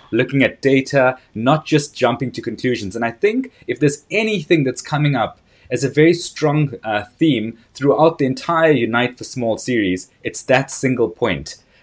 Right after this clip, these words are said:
Decision making has to be a lot more precision in a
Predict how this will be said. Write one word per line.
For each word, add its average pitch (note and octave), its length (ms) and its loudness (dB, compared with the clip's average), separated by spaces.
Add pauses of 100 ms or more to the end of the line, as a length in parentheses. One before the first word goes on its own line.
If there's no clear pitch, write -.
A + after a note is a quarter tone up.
Decision F3 600 4
making D#3 520 0 (160)
has C#3 280 -4
to C#3 80 -4
be A#2+ 200 0
a G2+ 60 2
lot A2+ 420 2
more B2 200 0
precision D3 760 -2 (280)
in A2 120 -2
a - 60 -2